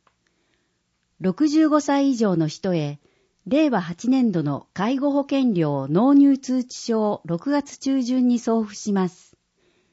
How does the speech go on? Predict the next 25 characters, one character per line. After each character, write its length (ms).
保 100
険 280
料 200
額 220
と 300
納 260
付 160
方 240
法 400
を 60
ご 160
確 280
認 220
く 100
だ 120
さ 200
い。 120
年 220
間 240
の 120
保 100
険 260
料 180
額 260
は 240